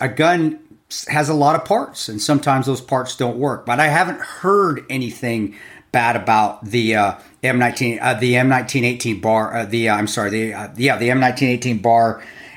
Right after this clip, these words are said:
and, and the, uh, the H C R as well. And I'm just looking at it right now. So I, I wish I could tell you, "Hey, yeah, this is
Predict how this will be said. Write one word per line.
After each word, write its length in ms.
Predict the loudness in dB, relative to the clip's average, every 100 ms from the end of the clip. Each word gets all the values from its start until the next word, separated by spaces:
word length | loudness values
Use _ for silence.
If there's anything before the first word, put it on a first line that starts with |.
| -8
and, 360 | 0 2 2 0
and 300 | -2 -2 0
the, 180 | -2 -2
uh, 240 | -4 -6 -6
the 120 | -6
H 140 | -4
C 240 | -4 -2 -2
R 200 | -2 -4
as 120 | -6
well. 260 | -4 -4 -4
And 200 | -2 2
I'm 140 | 2
just 180 | 0 0
looking 240 | 2 4 2
at 120 | 2
it 40 |
right 240 | -2 -2 0
now. 160 | -2
So 180 | -2 -4
I, 220 | -2 -4
I 140 | -2 -4
wish 380 | 0 2 2 0
I 80 |
could 240 | 0 -4 0
tell 180 | 0 2
you, 140 | 0
"Hey, 160 | 0 0
yeah, 320 | 0 0 0
this 160 | -4
is 260 | -6 -8